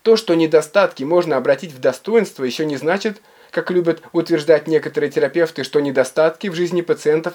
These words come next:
и есть достоинство. Только они этого не понимают. Пациент может решить, что терапевт просто не воспринимает его проблемы всерьёз. В этом заключается одна из опасностей такой стратегии. Задача терапевта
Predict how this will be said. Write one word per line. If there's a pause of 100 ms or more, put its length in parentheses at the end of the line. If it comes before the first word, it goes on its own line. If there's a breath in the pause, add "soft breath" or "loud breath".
и
есть
достоинство. (380 soft breath)
Только
они
этого
не
понимают. (300)
Пациент
может
решить, (260 soft breath)
что
терапевт
просто
не
воспринимает
его
проблемы
всерьёз. (500 soft breath)
В
этом
заключается
одна
из
опасностей
такой
стратегии. (480 loud breath)
Задача
терапевта